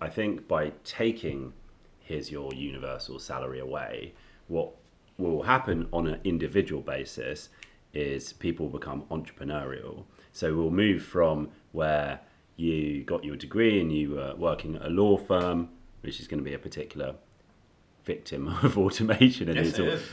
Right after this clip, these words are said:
Speaker 1: uh, is already. I think I B M Watson just
Speaker 2: Yeah.
Speaker 1: in one hour did something like sixty thousand hours of legal work,
Speaker 2: Yeah.
Speaker 1: right? Um,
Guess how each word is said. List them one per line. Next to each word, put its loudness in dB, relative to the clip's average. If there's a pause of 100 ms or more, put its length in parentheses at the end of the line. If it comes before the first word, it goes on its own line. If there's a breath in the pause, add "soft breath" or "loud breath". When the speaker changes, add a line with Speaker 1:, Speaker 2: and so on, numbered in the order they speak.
(160)
Speaker 1:
uh, 4
is 2
already. 0 (300 loud breath)
I -6
think -6 (200)
I -4
B -4
M -6
Watson -6
just -10 (100)
Speaker 2:
Yeah. -10
Speaker 1:
in -4
one -4
hour -6 (120)
did -6
something -6
like -6
sixty -12
thousand -6
hours -8
of -10 (280)
legal -8
work, -8
Speaker 2:
Yeah. -10
Speaker 1:
right? -2 (520 loud breath)
Um, 6